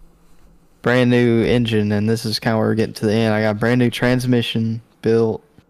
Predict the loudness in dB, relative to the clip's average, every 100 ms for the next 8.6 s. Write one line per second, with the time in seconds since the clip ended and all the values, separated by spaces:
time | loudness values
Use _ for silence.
0 | _ _ _ _ _ -4 -2 0 0 -2
1 | -2 -2 -2 0 0 0 0 -2 -2 -8
2 | -4 -2 0 0 2 2 0 0 -2 0
3 | -2 -2 -2 -4 0 0 2 2 2 2
4 | 0 -2 -2 0 0 -2 -2 -2 -2 -2
5 | -6 -8 -4 -2 -2 0 0 0 -2 -6
6 | -12 -20 -20 _ _ _ -2 -2 0 0
7 | 0 -2 0 0 2 2 4 2 -2 -2
8 | 0 2 2 2 0 -2